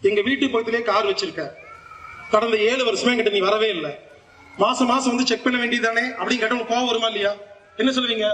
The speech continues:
"யோ, எனக்கு பிரச்சனை இருந்தா வருவேன்னு" சொல்லுவீங்களா இல்லையா? புரியுது என்ன சொல்றேன்னு? எனக்கு தேவைன்னாதான் அலோபதிக்கு போவேன்,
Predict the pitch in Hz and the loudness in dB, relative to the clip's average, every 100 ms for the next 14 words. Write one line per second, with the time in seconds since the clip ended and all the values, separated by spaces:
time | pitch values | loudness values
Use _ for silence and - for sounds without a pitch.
0 | 208 240 247 180 - - - - 196 202 | 0 0 0 -2 -6 -14 -16 -2 -2 0
1 | 190 208 254 247 233 233 220 226 233 226 | -2 0 2 0 2 0 0 -2 -2 -4
2 | 233 226 226 226 220 - - - - - | -2 -2 2 2 0 -6 -16 -20 -20 -20
3 | - - - 247 240 254 254 240 240 240 | -20 -20 -2 2 2 2 2 0 0 -2
4 | 247 - - - - - 170 196 214 208 | -2 -8 -16 -14 -14 -4 0 2 2 0
5 | 208 202 233 240 226 226 247 240 226 226 | 2 0 2 0 0 0 2 0 -2 -4
6 | 208 202 202 185 180 214 | -2 0 0 0 0 0